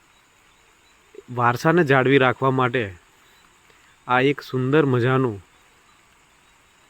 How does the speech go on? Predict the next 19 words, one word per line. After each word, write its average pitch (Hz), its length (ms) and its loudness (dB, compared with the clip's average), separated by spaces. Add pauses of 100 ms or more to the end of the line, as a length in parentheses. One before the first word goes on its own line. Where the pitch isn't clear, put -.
(760)
ડેકોરેશન 135 520 0
કરવામાં 120 460 0
આવ્યું 101 200 -4
છે. 92 340 -18 (2000)
અહીંયા 127 500 -2 (1000)
આ 127 140 0
એક 143 240 2
ટેબલો 135 440 2
બનાવવામાં 120 560 2
આવ્યો 104 180 0
છે, 139 160 -4 (840)
જેની 131 340 0
ઉપર 135 360 0
મોર 120 360 2
છે, 131 200 0 (1600)
ચબૂતરાની 135 640 2
અંદર 131 220 2
પોપટ 123 420 -2
છે. 131 220 -2